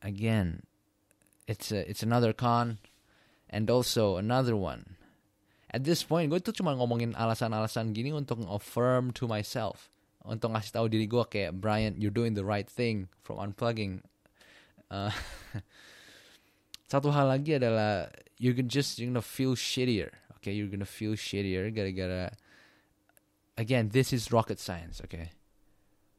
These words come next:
Lu bakal tahu apa yang gua bakal omongin. Kayak lu bakal tahu, you just know it. Tapi yet, we all still do it. Um, gua mau ngomong tentang bagaimana, you know,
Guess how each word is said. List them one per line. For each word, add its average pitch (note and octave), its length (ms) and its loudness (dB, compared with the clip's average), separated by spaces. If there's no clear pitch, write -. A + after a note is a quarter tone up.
Lu C3 220 10
bakal A2+ 240 8
tahu A2 320 8
apa G2 240 0
yang G2+ 80 -2
gua G2 100 2
bakal F#2+ 540 0
omongin. F#2+ 640 -2
Kayak - 180 -4
lu D3+ 140 6
bakal C3 240 2
tahu, C3 240 2
you A#2 80 2
just B2 320 -2
know C3 240 4
it. - 100 -2
Tapi A#2+ 320 -2
yet, A#2+ 320 4
we G#2+ 320 -2
all A2+ 180 4
still G#2+ 300 -4
do G2 240 0
it. - 100 -4
Um, G#2+ 400 2
gua B2+ 160 8
mau C3+ 160 8
ngomong A#2+ 320 4
tentang A2+ 320 2
bagaimana, A2 640 2
you A#2+ 140 0
know, B2 160 2